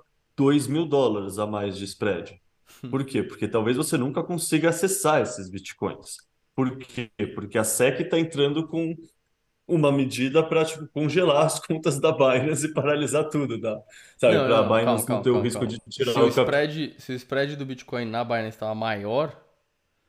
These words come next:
Speaker 2: na verdade as pessoas tão fugindo dos, das shitcoins que foram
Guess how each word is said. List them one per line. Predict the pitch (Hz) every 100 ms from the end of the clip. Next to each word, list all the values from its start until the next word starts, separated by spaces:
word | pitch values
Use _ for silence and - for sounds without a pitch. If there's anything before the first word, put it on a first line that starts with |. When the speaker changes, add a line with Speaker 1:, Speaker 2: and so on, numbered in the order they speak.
| _ _ _ -
Speaker 2:
na |
verdade | 107 113 123 135
as |
pessoas | - 123 131
tão | - 135
fugindo | - - 143 113 113 143 180 196
dos, | 160 123 117
das | 113 113
shitcoins | - 107 - - 110 107
que | -
foram | - 113 110 104 95